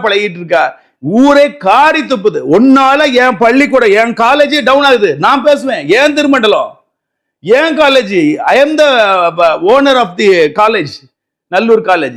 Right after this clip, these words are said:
என் காலேஜை நீ நஷ்ட ஈடு படும்போது உன்னை நாங்கள் துரத்துவதற்கு தான் இந்த போராட்டம். காலேஜை கெடுத்து பேசவே இல்லை. இந்த காலேஜ் ஏற்கனவே கோல்டு மெடல் வாங்கின காலேஜ். பீடை பிடிச்சவன் நீ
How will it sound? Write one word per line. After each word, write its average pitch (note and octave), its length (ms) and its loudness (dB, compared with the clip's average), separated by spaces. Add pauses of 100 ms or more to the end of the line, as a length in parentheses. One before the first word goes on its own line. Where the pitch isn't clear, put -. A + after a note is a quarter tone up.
(100)
என் F3+ 280 0
காலேஜை C4+ 420 0
நீ B3 120 0
நஷ்ட G#3+ 320 -2
ஈடு B3+ 140 -2
படும்போது G#3 420 0 (280)
உன்னை F3+ 220 0
நாங்கள் F#3 280 2
துரத்துவதற்கு C#4+ 720 -2
தான் D4 140 0
இந்த C#4 160 0
போராட்டம். G3+ 460 -2 (360)
காலேஜை B3+ 500 0
கெடுத்து A3+ 320 -2
பேசவே G#3+ 340 0
இல்லை. E3 160 -2 (280)
இந்த E3+ 180 -2
காலேஜ் A#3 380 0
ஏற்கனவே A3 440 0
கோல்டு A#3 340 2
மெடல் A#3 280 0
வாங்கின G3 260 -2
காலேஜ். E3+ 380 0 (640)
பீடை D4 280 2
பிடிச்சவன் A#3+ 520 0
நீ C4 60 4